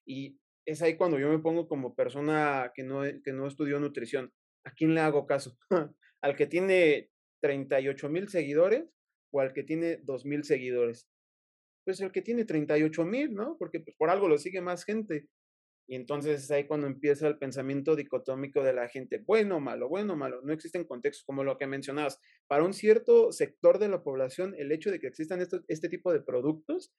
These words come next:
ultraprocesados con nutrientes elevadísimos, etcétera,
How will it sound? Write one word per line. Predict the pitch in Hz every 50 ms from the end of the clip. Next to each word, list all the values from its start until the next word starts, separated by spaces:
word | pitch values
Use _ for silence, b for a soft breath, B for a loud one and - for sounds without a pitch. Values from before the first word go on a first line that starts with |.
| _ _ _ _ -
ultraprocesados | - 147 147 139 - - 139 131 123 - - 131 123 127 123 117 - 151 156 160 160 160 156 156 - -
con | 139 131 127 127 123 127 127 127
nutrientes | 127 123 - 147 143 147 151 151 165 - -
elevadísimos, | 131 117 120 123 123 120 120 131 139 151 156 156 - 143 127 127 131 123 -
etcétera, | 123 120 - - 156 156 170 175 190 B